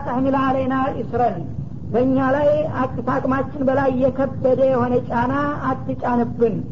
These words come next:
ማለትም በድንጋጌው ያው ቁርአኑ በሚሰጠው መመሪያ መሰረት እንደ በኒ እስራኤሎች ከባድ የሆነ ግዴታ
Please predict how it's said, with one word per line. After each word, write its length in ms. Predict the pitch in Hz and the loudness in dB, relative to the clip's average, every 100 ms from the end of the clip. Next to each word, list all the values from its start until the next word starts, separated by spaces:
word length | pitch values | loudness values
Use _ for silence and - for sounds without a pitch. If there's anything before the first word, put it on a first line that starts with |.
| - - - - - | -8 -10 -10 -10 -8
ማለትም 500 | - 196 254 254 294 - | -4 2 2 2 0 0
በድንጋጌው 800 | 247 262 269 254 262 247 254 277 277 | 0 2 0 0 0 0 2 2 2
ያው 160 | 262 | 0
ቁርአኑ 360 | 247 254 262 262 277 | 2 0 2 2 2
በሚሰጠው 640 | 247 254 254 254 262 247 262 | 2 0 0 0 0 2 2
መመሪያ 440 | 254 254 247 262 262 | 2 0 0 0 0
መሰረት 440 | 247 233 240 247 302 - - - - | 0 0 0 0 0 -4 -10 -10 -2
እንደ 180 | 240 240 | 4 4
በኒ 200 | 269 277 277 | 6 2 0
እስራኤሎች 680 | 269 262 269 269 262 294 294 - | -4 -2 0 2 4 2 0 -4
ከባድ 480 | 233 262 - 277 262 | -2 -2 0 0 2
የሆነ 340 | 254 247 254 262 240 | 2 4 2 2 0
ግዴታ 380 | 240 262 262 | 0 2 2